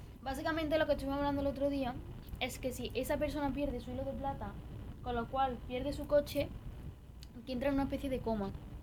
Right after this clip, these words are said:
Esto yo lo saqué de la película de Insidious porque literalmente eso es lo que pasa en la película de Insidious. La película de Insidious es un niño que tiene viajes astrales recurrentes, coge el chaval, pierde, eh, su cuerpo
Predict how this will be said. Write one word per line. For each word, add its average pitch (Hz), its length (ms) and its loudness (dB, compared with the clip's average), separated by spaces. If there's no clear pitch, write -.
Esto 254 180 0
yo 302 120 4
lo 294 100 8
saqué 294 240 6
de 311 60 8
la 294 100 10
película 269 280 6
de 277 80 6
Insidious 277 380 2
porque 269 220 2
literalmente 240 580 0
eso 233 120 -2
es 247 60 0
lo 226 60 -2
que 214 80 -4
pasa 208 160 -2
en 208 40 0
la 202 40 -2
película 202 280 -2
de 196 60 0
Insidious. 214 280 -4
La 190 80 0
película 196 240 0
de 208 80 0
Insidious 233 440 -2
es 196 160 0
un 214 120 0
niño 269 320 4
que 233 100 0
tiene 240 260 2
viajes 214 280 0
astrales 233 280 -2
recurrentes, 262 640 -2
coge 233 160 0
el 233 80 -2
chaval, 277 360 4
pierde, 233 400 2
eh, 214 540 2
su 233 120 -6
cuerpo 320 440 4